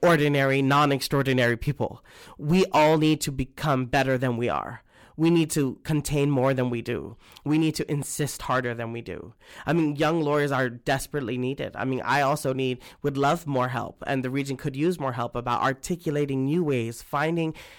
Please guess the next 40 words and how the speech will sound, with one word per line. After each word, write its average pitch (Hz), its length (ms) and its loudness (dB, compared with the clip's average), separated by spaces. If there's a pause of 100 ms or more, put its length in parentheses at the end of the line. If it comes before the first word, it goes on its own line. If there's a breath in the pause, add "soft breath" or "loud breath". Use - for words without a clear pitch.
(240 loud breath)
legally 190 500 2
innovative 147 680 2
ways 123 460 0
to 165 100 -2
bring 139 180 -2
causes 127 440 -2
of 123 120 -2
action 127 360 -2
that 123 180 -2 (220)
possibly 135 580 -2
presently 131 500 -4
don't 120 240 0
exist. - 440 -12 (200 loud breath)
Climate 170 300 2
change 160 260 -2
is 135 80 -2
just 135 300 -6
a 135 100 0
screaming 147 880 0
example 117 680 -4 (240 loud breath)
of, 135 180 -2
of 139 180 -2
how 139 240 0
we 135 140 -2
actually 139 460 0
need 135 180 0
a 123 60 0
new 127 160 0
cause 117 260 -4
of 113 140 -8
action. 117 420 -8 (260 loud breath)
We 160 140 0
need 147 260 0
a 151 80 2
way 139 280 0
to 139 120 -4
hold 135 260 -2
third-party 127 440 -2
states 117 340 -8
liable 117 600 -4